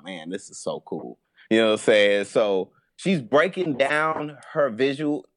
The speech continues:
her visual that she did on Apple Music, and she's turning them into just songs. The only one that she didn't do was, uh, My Skin, My Logo.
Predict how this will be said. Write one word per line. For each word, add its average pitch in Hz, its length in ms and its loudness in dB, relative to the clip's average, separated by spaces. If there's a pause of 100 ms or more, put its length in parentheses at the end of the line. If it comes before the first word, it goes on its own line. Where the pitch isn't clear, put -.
(120)
her 120 380 0
visual 143 480 -2
that 135 160 -2
she 139 100 -10
did 131 180 -4
on 120 160 -2
Apple 120 320 -2
Music, 131 520 -6 (120)
and 98 120 -16
she's 101 200 -12
turning 110 340 -2
them 107 180 -2
into 104 340 -4
just 95 560 -4
songs. 120 640 -2 (420)
The - 80 -2
only 131 260 4
one 127 180 0
that 113 140 2
she 113 140 -2
didn't 107 380 0
do 117 540 0
was, 92 800 0 (100)
uh, 80 200 -4 (280)
My 101 140 0
Skin, 113 340 -2
My 92 120 -2
Logo. 107 580 0